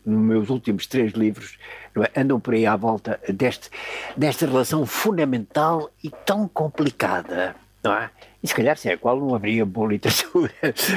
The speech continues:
não é? Que é a relação entre homem e mulher, precisamente. Todas as, as, as, as, as dificuldades, as, as, os desajustamentos, não é? A diferença de ritmos, o, a diferença de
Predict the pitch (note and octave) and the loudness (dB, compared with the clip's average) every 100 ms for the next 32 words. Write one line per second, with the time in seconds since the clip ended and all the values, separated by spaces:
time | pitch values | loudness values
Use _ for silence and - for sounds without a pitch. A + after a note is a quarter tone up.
0 | - A#2+ G2 A2 G2+ F#3 F3+ B2+ A#2+ C#3 | 0 0 2 2 2 0 -2 -4 -2 -2
1 | C#3 E3+ F#3 E3 A#2+ F3 C#3 - - - | 0 -2 -2 0 2 2 0 -6 -20 -18
2 | - D#3 A#2 A#2+ D#3 A2+ - - - - | -2 0 0 -2 -4 -6 -14 -18 -16 -16
3 | - - G#3 G3+ F#3+ E3+ F3+ F#3+ F3+ - | -4 2 2 4 2 4 4 4 2 -2
4 | - E3+ D#3 - D#3 C#3 D3 C#3+ - - | 0 2 2 0 0 0 0 -2 -2 -14
5 | - - D3+ C#3 C3+ B2+ - E3 D#3 D#3 | -20 -4 -2 0 0 -2 -4 -4 0 0
6 | C3 C3 C3 A2+ A2 A2+ G#2 G#2+ C#3+ B2+ | 2 2 2 0 -2 -2 -2 -2 0 0
7 | C3+ C#3 C3+ A#2+ A#2 - B2+ A#2 A#2 D#3+ | -2 0 -2 -4 -6 0 0 0 2 2
8 | B2+ E3+ - - D3+ C#3 C#3 B2 G2+ - | 2 -2 -2 -2 0 2 2 2 -2 -4
9 | G2 F#2 - - - - - B2+ G3 D#3+ | -2 -2 -6 -16 -16 -4 -2 0 2 2
10 | D3 - D#3+ F3 D3 - E3+ C#3+ - - | 0 0 0 0 0 0 0 0 -8 -18
11 | - - B2+ D#3+ C3 D3 - - A2+ A2 | -18 -4 0 0 2 0 0 0 2 2
12 | A2 - E3+ D#3 C3 - - - - C#3+ | 0 2 2 2 -2 -18 -20 -8 -2 0
13 | D3 D#3+ F3 - E3 C3+ D3+ | 2 2 0 2 0 2 2